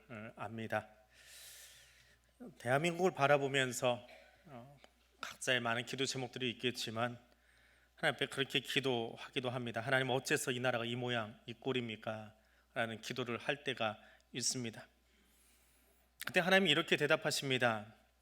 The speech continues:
"그래서 내가 사납고 성질 급한 일본의 나라 옆에 두지 않았냐? 그래서 온 세상 휩쓸고 다니면서 지멋대로 행하는 그 점령자 같은 나라, 누구 말도 듣지 않는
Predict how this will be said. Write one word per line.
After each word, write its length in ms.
"그래서 720
내가 480
사납고 420
성질 380
급한 440
일본의 380
나라 200
옆에 200
두지 320
않았냐? 800
그래서 220
온 100
세상 220
휩쓸고 340
다니면서 380
지멋대로 520
행하는 480
그 100
점령자 460
같은 260
나라, 280
누구 200
말도 240
듣지 280
않는 280